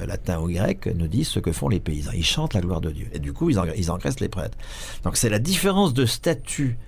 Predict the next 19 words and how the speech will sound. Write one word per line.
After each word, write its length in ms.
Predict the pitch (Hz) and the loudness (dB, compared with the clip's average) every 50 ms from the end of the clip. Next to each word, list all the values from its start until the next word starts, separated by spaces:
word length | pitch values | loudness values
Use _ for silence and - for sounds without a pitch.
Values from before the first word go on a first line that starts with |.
| - - - - - | -10 -12 -10 -6 0
entre 600 | - 117 113 98 - - - 113 104 95 90 73 58 - - | 2 2 2 2 2 0 2 4 6 6 4 4 0 -2 0
paysans 720 | - 107 98 98 98 95 92 98 104 98 92 80 80 87 - - - | 2 4 4 4 2 2 2 2 2 0 0 -2 -6 -8 -10 -8 -6
et 80 | 87 90 | -4 -4
prêtres 560 | - - - 147 190 240 247 - - - - - - - - - - - | -4 -2 2 2 4 4 2 0 -4 -8 -10 -12 -14 -14 -14 -14 -12 0
qui 140 | - - - | 0 2 4
permet 500 | - 151 147 131 143 143 139 135 123 - | 4 4 4 6 4 4 4 4 4 2
à 80 | 92 90 | 2 2
la 120 | 82 82 | 0 0
caste 400 | 73 - - 107 98 - - - | 2 2 4 4 4 2 0 0
des 160 | 80 76 78 | -2 -2 -2
prêtres 520 | 76 - - 131 175 220 226 - - - 82 | -2 0 2 2 2 2 2 0 -2 -4 -4
de, 180 | 82 82 80 | -2 -4 -4
d'empocher 720 | 73 78 95 87 - - 92 90 - - - 208 220 233 - | 0 0 0 0 2 2 2 2 2 2 2 2 2 2 0
une 140 | - 92 85 | -2 -2 0
partie 320 | - - - - - 196 | 0 -2 -2 -2 0 0
du 80 | 175 139 | 0 2
travail 320 | - 104 92 101 117 113 | 2 2 2 4 4 4
des 100 | 101 95 | 4 2
paysans. 540 | 90 - - 85 80 82 80 76 69 60 65 | 0 2 0 0 0 0 0 -2 -4 -6 -8